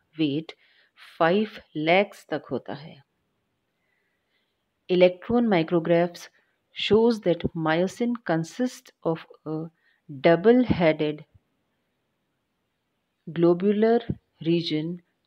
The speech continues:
joined to a rod। rod double headed, रॉड डबल स्ट्रैंडेड अल्फा हेलिकल केबल होते हैं, जो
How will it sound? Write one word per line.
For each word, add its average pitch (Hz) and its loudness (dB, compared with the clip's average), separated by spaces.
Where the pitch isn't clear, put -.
joined 196 4
to 160 -2
a 233 -2
rod। 135 -4
rod 165 2
double 190 4
headed, 165 -2
रॉड 160 0
डबल 175 4
स्ट्रैंडेड 151 -4
अल्फा 190 0
हेलिकल 165 0
केबल 175 0
होते 160 -4
हैं, 156 -6
जो 160 -4